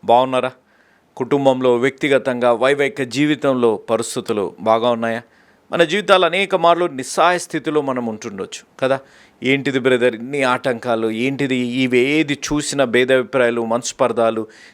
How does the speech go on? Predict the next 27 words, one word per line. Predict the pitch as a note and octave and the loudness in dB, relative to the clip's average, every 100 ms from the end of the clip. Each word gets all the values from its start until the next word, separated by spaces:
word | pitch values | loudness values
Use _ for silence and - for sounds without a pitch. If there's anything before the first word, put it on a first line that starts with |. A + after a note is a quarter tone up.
| _ | _
దేవుడు | A#2 F3 G3 F#3 | 4 6 6 4
ఏమైనా | E3+ E3 | 2 0
చేస్తారా, | D#3 - C3 C#3+ - D3 C3+ B2 - - D3 | -2 -2 -2 -2 2 4 4 0 -6 -4 0
చేస్తున్నారా?" | D3+ - E3+ D#3 D3+ C#3+ C#3 - D#3+ | 0 0 -2 4 4 4 2 -4 -4
అని | F3 | -2
ఒక | D3+ | 2
ఆలోచన | D3 F#3 F3+ C#3 A#2+ - _ _ | 2 0 -2 -4 -4 -8 _ _
మన | B2+ B2+ | -2 -2
జీవితాల్లో | A#2 B2+ B2+ A#2+ A2 | 0 -2 -2 -2 0
ఉంటుండొచ్చు. | G#2+ - G2 D#2 - - | -4 -6 -10 -10 -10 -2
కానీ | E3+ G3 | 0 0
ఒక్కటి | G3 G#3+ | -2 -2
గుర్తుపెట్టుకోండి, | E3+ C#3+ C#3 - - F#2 - _ _ _ - | -2 -2 -2 -2 -8 -12 -12 _ _ _ -10
మనము | G#2+ D3 G#3 G#3 | 4 4 4 0
చేయలేనిది | G#3+ G3+ A3 B3 B3 F3 A#2 B2+ D#3 _ A2 | 4 4 6 4 4 0 -6 -10 -12 _ -4
దేవుడు | B2 A#2+ A#2+ A2+ | -2 -2 -4 -4
చేయగలుగుతారు. | G#2 G2+ F#2+ - - _ | -4 -4 -8 -16 -20 _
అనగా | A#2+ C3 C#3 A#2+ _ _ _ _ | 0 0 0 -4 _ _ _ _
మనకి | G#2 B2+ F3+ G#3+ G3 | 0 2 2 0 2
మనము | F3+ A#3 G3+ B2 _ | 2 2 0 -8 _
ఏదైతే | D3 E3 F#3 F3+ | -2 2 2 0
మనం | D#3+ D#3+ - E3 | -2 -4 -2 0
చేసుకోలేమో | G3 - A3 D#3+ G2+ F2 - _ | 0 2 0 0 -4 -10 -16 _
అది | A#2+ A#2+ | -8 -6
దేవుడు | G2+ C#3 D3+ | -2 0 0
మన | C#3+ C3 | 0 -2
జీవితాల్లో | A2 B2 B2+ C3 A#2+ | -2 -6 -2 -2 -2